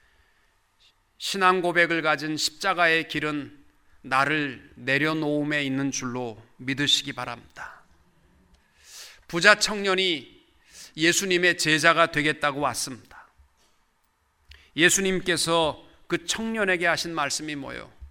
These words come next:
"나를 따라오려거든 너 부인해라." 그 이야기 대신에 하신 말씀이 뭐냐면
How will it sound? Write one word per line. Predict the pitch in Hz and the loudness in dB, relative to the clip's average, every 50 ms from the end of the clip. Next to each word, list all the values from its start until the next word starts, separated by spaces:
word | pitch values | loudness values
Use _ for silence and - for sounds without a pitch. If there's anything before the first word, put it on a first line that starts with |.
| - _ _ _ _ _ - | -20 _ _ _ _ _ -8
"나를 | - 139 139 143 151 147 151 | -4 -2 -2 0 -2 -2 -4
따라오려거든 | 165 165 165 170 170 170 160 156 156 165 160 151 160 160 170 220 214 156 101 - _ _ _ _ _ _ _ _ _ _ | -4 -2 -2 0 0 0 -2 -2 -2 -2 -2 -2 -4 -4 -4 -4 -6 -8 -10 -16 _ _ _ _ _ _ _ _ _ _
너 | - 123 131 135 | -8 -6 -6 -4
부인해라." | 131 - - 143 156 165 170 180 165 143 123 110 104 - - _ _ _ _ _ _ _ _ _ _ _ _ _ _ | 0 2 4 4 4 4 2 0 -2 -4 -6 -8 -10 -14 -20 _ _ _ _ _ _ _ _ _ _ _ _ _ _
그 | - - 185 | -8 -6 -4
이야기 | 190 180 180 180 185 180 180 165 180 175 | -2 0 0 2 2 2 2 0 -2 -6
대신에 | - 147 147 143 - 156 156 156 | -6 -4 -4 -4 -4 -4 -4 -6
하신 | 151 143 135 - - 156 | -6 -4 -4 -6 -6 -4
말씀이 | 147 135 127 117 - - 151 151 151 | -4 -4 -4 -4 -4 -4 -4 -4 -4
뭐냐면 | 135 117 117 113 110 110 127 180 208 190 - | -4 -4 -6 -6 -6 -4 -2 -2 -2 -2 -4